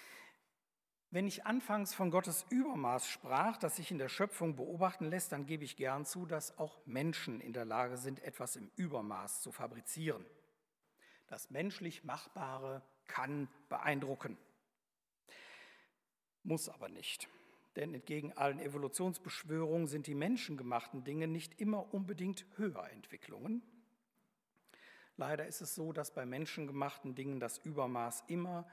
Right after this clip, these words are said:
mit Nebenwirkungen einhergeht. Das Übermaß des einen ist immer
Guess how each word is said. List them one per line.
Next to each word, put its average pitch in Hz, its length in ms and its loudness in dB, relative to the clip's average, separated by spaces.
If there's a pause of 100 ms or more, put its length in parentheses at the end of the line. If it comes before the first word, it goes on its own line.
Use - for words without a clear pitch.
(160)
mit 151 200 -6
Nebenwirkungen 107 960 -4 (200)
einhergeht. 98 760 -6 (2000)
Das - 160 -8
Übermaß 151 600 2
des - 180 -8
einen 190 520 0 (720)
ist - 220 -12
immer 147 400 -2